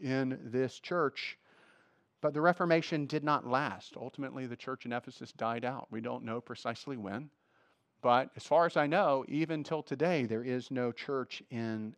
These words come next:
Ephesus. Still, this letter is a lasting reminder to us that God cares, the Lord Jesus cares for his churches. And in particular, he cares that we would not lose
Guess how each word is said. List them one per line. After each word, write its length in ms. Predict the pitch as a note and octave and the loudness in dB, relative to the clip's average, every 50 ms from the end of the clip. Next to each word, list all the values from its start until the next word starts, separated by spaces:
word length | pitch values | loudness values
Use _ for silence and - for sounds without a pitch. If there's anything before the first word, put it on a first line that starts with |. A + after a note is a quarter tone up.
| - | -6
Ephesus. 640 | C#3 C#3 - - G#2+ - - G#2+ F#2+ - - - - - _ _ - - - _ _ | -6 -6 -6 -8 -14 -14 -14 -14 -14 -14 -16 -18 -20 -20 _ _ -20 -20 -20 _ _
Still, 640 | - - - - A3+ G#3+ D#3+ C#3 C3+ C#3 D#3+ D#3+ - _ _ - - _ _ _ | -18 -14 -2 2 6 8 8 8 8 8 4 2 -4 _ _ -20 -20 _ _ _
this 260 | D#3 C#3 F3+ G3 - G3 | -2 -2 0 0 4 6
letter 260 | G3+ G#3+ G3+ F3+ D3 | 6 6 6 6 2
is 120 | C3+ B2+ | 0 0
a 100 | C3+ C3+ | 0 0
lasting 480 | B2+ B2+ C#3 D#3 F#3 F3+ - - F3+ D#3 | 2 4 4 2 2 0 -2 -4 -4 -2
reminder 420 | D3 C#3 D3 D3 D#3+ F3 E3+ D#3 C#3 | -2 0 0 2 0 0 0 -4 -6
to 200 | - D3+ C#3 C3+ | -6 -4 -2 -2
us 140 | C3 - | -2 -2
that 100 | - B2 | -6 -4
God 320 | A2+ C#3 C#3+ C#3 C3 A#2+ - | -2 0 2 2 0 -2 -4
cares, 340 | - D#3+ D3+ A#2+ A2 G2+ - - | -6 -4 -4 -4 -4 -6 -10 -10
the 80 | A#2 | -8
Lord 180 | A#2+ B2+ C3 A#2 | -6 -6 -6 -6
Jesus 340 | - C3+ B2+ B2 B2 A2+ - | -6 -8 -6 -6 -8 -10 -10
cares 340 | - - C#3 D3 D3 C#3 - | -12 -8 -8 -6 -8 -8 -8
for 140 | - C3 | -8 -8
his 120 | A#2+ A2+ - | -8 -8 -10
churches. 500 | - - - C3+ - - A#2 G#2 - - - | -12 -12 -10 -10 -10 -12 -14 -14 -14 -12 -8
And 140 | D3 C3+ | -6 -4
in 100 | C#3+ C#3+ | -4 -4
particular, 540 | C#3+ - C#3+ C#3 - F#3+ F#3 - D#3+ C#3+ B2+ | -6 -8 -8 -6 -6 -8 -6 -6 -6 -6 -6
he 120 | A#2 C3 B2+ | -6 -8 -10
cares 340 | - - E3 D#3+ D3 C3+ | -10 -10 -8 -8 -6 -8
that 120 | - C3+ C3+ | -8 -8 -6
we 100 | B2+ B2+ | -6 -6
would 200 | B2 B2 B2 A#2+ | -4 -4 -4 -4
not 380 | B2 B2 C3 C#3+ D#3 E3 - - - | -2 0 0 0 0 -2 -6 -8 -8
lose 380 | B2+ C#3 C#3+ D3 C#3+ C#3+ - | -6 -6 -4 -6 -6 -8 -10